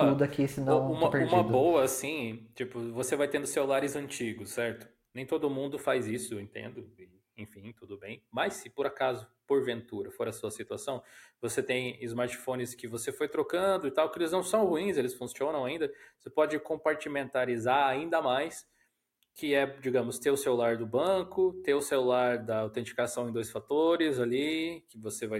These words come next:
Speaker 2: eh, vai deixar sempre em casa, e aí ter um pra uso pessoal, mais de entretenimento, alguma coisa do gênero, assim. Ah, esse, esse é, essa é a minha build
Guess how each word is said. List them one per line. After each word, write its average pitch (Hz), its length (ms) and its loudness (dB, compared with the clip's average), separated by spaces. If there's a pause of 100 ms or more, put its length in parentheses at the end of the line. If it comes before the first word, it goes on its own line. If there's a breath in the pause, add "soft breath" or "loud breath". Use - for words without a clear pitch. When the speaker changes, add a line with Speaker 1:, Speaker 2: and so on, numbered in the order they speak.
Speaker 2:
eh, 107 220 -4 (140)
vai 120 120 0
deixar 120 280 -2
sempre 120 280 -8
em 113 60 -8
casa, 147 580 0 (540)
e 113 40 -2
aí 113 200 0
ter 113 220 0
um 117 200 -6
pra 113 160 -2
uso 110 220 -2
pessoal, 110 420 -2
mais 107 220 -4
de 101 60 -12
entretenimento, 104 800 -12 (200)
alguma 101 300 -20
coisa 98 280 -12 (360)
do 101 160 -4
gênero, 104 420 -6
assim. 117 300 -12 (500 soft breath)
Ah, 101 460 -2
esse, 127 180 -6
esse - 260 -2
é, 170 280 0
essa 165 160 2
é 175 80 4
a - 20 0
minha 165 180 2
build 147 720 0